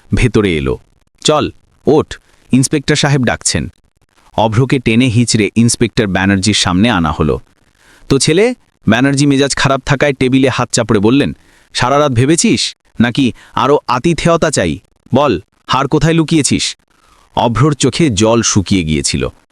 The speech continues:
তার জায়গায় এক নির্বিকার শূন্যতা বাসা বেঁধেছিল।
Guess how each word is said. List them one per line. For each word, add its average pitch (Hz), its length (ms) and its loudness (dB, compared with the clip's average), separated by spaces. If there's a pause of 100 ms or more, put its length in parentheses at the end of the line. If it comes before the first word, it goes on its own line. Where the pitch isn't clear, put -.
(260)
তার 113 200 -2
জায়গায় 104 440 -2 (260)
এক 113 180 -2
নির্বিকার 123 540 2
শূন্যতা 117 560 0
বাসা 92 280 -2
বেঁধেছিল। 78 500 -2